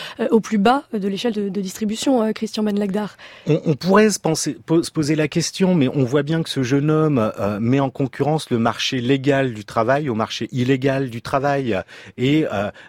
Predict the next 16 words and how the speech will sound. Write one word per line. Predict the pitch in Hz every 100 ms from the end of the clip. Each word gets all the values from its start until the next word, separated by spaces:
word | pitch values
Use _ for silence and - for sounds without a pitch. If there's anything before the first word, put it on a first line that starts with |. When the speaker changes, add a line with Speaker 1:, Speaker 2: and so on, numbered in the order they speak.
| 107
Speaker 2:
euh, | 107
son | - 135 131
accroche, | 135 - 170 180 127
c'est | - 120 -
de |
di-, | 123 143
c'est | - 131
de | 131
dire | 143 165
sans | - 147
diplôme. | 127 123 - 87 76 - _ _ _ _ - - - - - -
Sans | 151 160
diplôme, | 170 - 208
quelles | 196 165 143
opportunités | 147 160 - 151 151 180 175 -
j'ai ? | 117 135